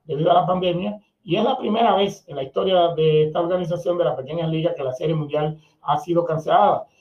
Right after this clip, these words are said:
Los torneos clasificatorios regionales que conducen, eh, la, de diferentes ligas también fueron cancelados. También lo fue el, el Major League Baseball Little League Classic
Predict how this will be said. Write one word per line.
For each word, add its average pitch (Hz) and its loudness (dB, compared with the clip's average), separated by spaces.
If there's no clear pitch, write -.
Los 160 -4
torneos 170 2
clasificatorios 190 0
regionales 165 0
que 147 -10
conducen, 147 -6
eh, 156 -4
la, 139 -2
de 135 -6
diferentes 135 -4
ligas 165 4
también 143 0
fueron 170 2
cancelados. 165 2
También 175 2
lo 196 4
fue 185 2
el, 143 -2
el 131 -2
Major 151 -2
League 170 2
Baseball 160 2
Little 165 0
League 160 -2
Classic 170 0